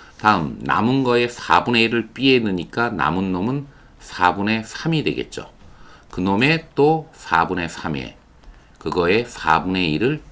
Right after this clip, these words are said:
네, A에 넣게 되니까 이와 같이 가겠네요. 그러면 일 마이너스 십육분의 구분의 사분의 일이 되니까 사분의 일 곱하기 십육분의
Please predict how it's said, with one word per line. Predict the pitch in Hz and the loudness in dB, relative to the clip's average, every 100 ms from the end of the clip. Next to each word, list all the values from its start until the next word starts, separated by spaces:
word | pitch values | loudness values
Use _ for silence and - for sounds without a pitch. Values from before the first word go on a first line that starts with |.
| - | -16
네, | 60 58 - | -12 -12 -8
A에 | 73 82 92 110 98 | -2 0 2 2 2
넣게 | 80 - 78 | -2 -6 -6
되니까 | 64 57 - 87 - 85 | -6 -8 -6 -4 -6 -4
이와 | 98 104 101 | -4 -2 -6
같이 | 78 - 85 | -10 -10 -8
가겠네요. | 76 71 64 57 52 - - - _ - | -6 -4 -4 -8 -14 -20 -20 -20 _ -8
그러면 | 98 104 85 69 123 139 - - - - _ - _ - - - | -2 2 0 0 -6 -8 -18 -20 -20 -20 _ -20 _ -20 -20 -6
일 | 92 101 95 | -2 0 0
마이너스 | 85 73 90 92 64 82 - - - - - - | 2 2 2 -2 -2 -6 -8 -18 -20 -20 -20 -20
십육분의 | - - 131 127 113 - 101 92 - | -12 -4 -2 -2 -4 -4 -2 -2 -6
구분의 | 73 64 76 117 139 - - - - - - | -12 -8 -4 -2 -4 -10 -20 -20 -20 -20 -20
사분의 | - 92 87 87 90 85 | -6 2 2 2 -4 -4
일이 | 80 90 85 | -4 -2 -2
되니까 | 71 60 - 101 127 - _ - - - | -2 -4 -6 -6 -6 -12 _ -20 -20 -20
사분의 | - - 92 92 92 87 69 | -14 0 4 4 0 -4 -4
일 | 73 82 60 - | -6 -8 -8 -14
곱하기 | - - - 85 76 69 - | -14 -12 -6 -4 -2 -6 -10
십육분의 | - - 135 131 127 - - 110 131 135 | -10 -6 -4 -2 -4 -6 -4 -2 -2 -4